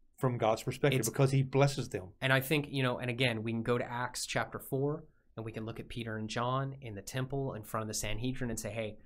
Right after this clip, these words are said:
Speaker 2: you guys decide for yourselves what is right, for me
Speaker 1: But
Speaker 2: to
Speaker 1: as
Speaker 2: listen
Speaker 1: for
Speaker 2: to
Speaker 1: us,
Speaker 2: you or to listen to God." But as for us, we're gonna do,
Speaker 1: we're gonna
Speaker 2: we're
Speaker 1: stick,
Speaker 2: gonna
Speaker 1: we're
Speaker 2: keep
Speaker 1: gonna,
Speaker 2: talking about
Speaker 1: we're
Speaker 2: what
Speaker 1: gonna
Speaker 2: we've
Speaker 1: keep
Speaker 2: seen
Speaker 1: talking
Speaker 2: and
Speaker 1: about what
Speaker 2: heard.
Speaker 1: we've seen and heard.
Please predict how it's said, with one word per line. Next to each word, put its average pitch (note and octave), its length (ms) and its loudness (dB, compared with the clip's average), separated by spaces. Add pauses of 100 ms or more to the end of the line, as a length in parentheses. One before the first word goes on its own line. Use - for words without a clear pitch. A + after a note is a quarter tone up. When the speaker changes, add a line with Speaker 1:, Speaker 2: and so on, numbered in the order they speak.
(140)
Speaker 2:
you A#2+ 120 -6
guys D3 180 2
decide A2+ 400 -2
for - 80 -12
yourselves G2+ 460 -6
what G2+ 160 -8
is F#2+ 100 -10
right, G2+ 300 -8 (400)
for - 140 -6
me A#2 100 0
Speaker 1:
But B2 60 8
Speaker 2:
to B2+ 80 8
Speaker 1:
as C3+ 80 8
Speaker 2:
listen - 120 0
Speaker 1:
for B2+ 60 8
Speaker 2:
to B2+ 80 10
Speaker 1:
us, B2 100 8
Speaker 2:
you E3 320 6 (320)
or A2+ 80 -2
to G#2+ 60 -6
listen G#2+ 320 -4
to - 20 -
God." G#2 200 -2
But - 100 0
as F#3 180 8
for E3+ 220 4
us, - 320 6
we're B2+ 140 4
gonna C#3 160 6
do, A#2+ 160 4
Speaker 1:
we're E3+ 80 10
gonna D3 140 8
Speaker 2:
we're A2 40 2
Speaker 1:
stick, A#2 140 4
Speaker 2:
gonna G3 100 10
Speaker 1:
we're E3+ 160 6
Speaker 2:
keep - 20 8
Speaker 1:
gonna, F#3+ 140 8
Speaker 2:
talking B2+ 360 8
about G#2+ 200 2
Speaker 1:
we're C3 60 4
Speaker 2:
what F3+ 80 6
Speaker 1:
gonna C3+ 80 2
Speaker 2:
we've D#3 80 6
Speaker 1:
keep C3+ 60 4
Speaker 2:
seen D#3+ 80 12
Speaker 1:
talking C#3+ 100 12
Speaker 2:
and - 20 -
Speaker 1:
about B2 60 10
what A#2+ 80 10
Speaker 2:
heard. B2 80 8
Speaker 1:
we've D3+ 100 6
seen C#3 140 6
and G#2+ 100 2
heard. G#2+ 200 2